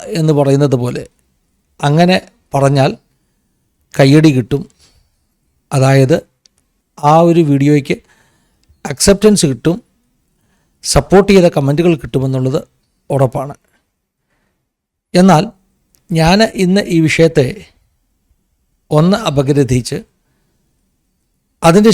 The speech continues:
ശരിതെറ്റുകളെക്കുറിച്ചൊന്ന് പറവാൻ ആഗ്രഹിക്കുകയാണ്. അതുകൊണ്ട് തന്നെ ഈ വീഡിയോയുടെ താഴെ സമ്മിശ്രമാകുന്ന പ്രതികരണമായിരിക്കും ലഭിക്കുന്നതെന്ന്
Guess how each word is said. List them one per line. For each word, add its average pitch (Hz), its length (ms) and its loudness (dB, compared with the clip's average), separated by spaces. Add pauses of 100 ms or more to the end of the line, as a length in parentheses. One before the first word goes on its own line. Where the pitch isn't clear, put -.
ശരിതെറ്റുകളെക്കുറിച്ചൊന്ന് 160 1040 0 (380)
പറവാൻ 139 280 2 (100)
ആഗ്രഹിക്കുകയാണ്. 127 720 -6 (960)
അതുകൊണ്ട് 196 420 4
തന്നെ 214 280 2
ഈ 190 140 2
വീഡിയോയുടെ 160 480 2
താഴെ 135 260 0 (520)
സമ്മിശ്രമാകുന്ന 170 1000 0
പ്രതികരണമായിരിക്കും 143 840 -4
ലഭിക്കുന്നതെന്ന് 127 640 -6